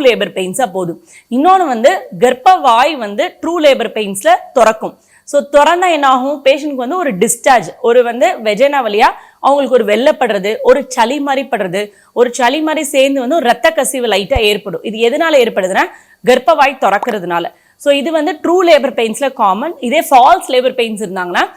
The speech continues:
அவங்களுக்கு சூட்டு வலியா இருந்துச்சுன்னா, இந்த எந்த டிஸ்சார்ஜும் வெஜைனா வழியா இருக்காது. இன்னும் முக்கியமானது,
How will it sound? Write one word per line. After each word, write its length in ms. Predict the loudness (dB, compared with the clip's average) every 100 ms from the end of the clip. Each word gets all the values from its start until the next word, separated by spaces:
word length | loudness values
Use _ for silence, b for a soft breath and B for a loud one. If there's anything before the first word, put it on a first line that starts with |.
| B B 0
அவங்களுக்கு 340 | 2 0 -2 -2
சூட்டு 220 | -4 0
வலியா 240 | 0 2 0
இருந்துச்சுன்னா, 400 | -2 -6 -4 -2 -4 -6
இந்த 120 | -4 -2
எந்த 240 | -2 -2 -2
டிஸ்சார்ஜும் 440 | -2 0 0 -2 -6
வெஜைனா 260 | -6 -6 -4
வழியா 160 | -2 -2 -2
இருக்காது. 340 | -2 -2 -2 -6 b b b b
இன்னும் 200 | 0 2
முக்கியமானது, 560 | 0 0 2 2 2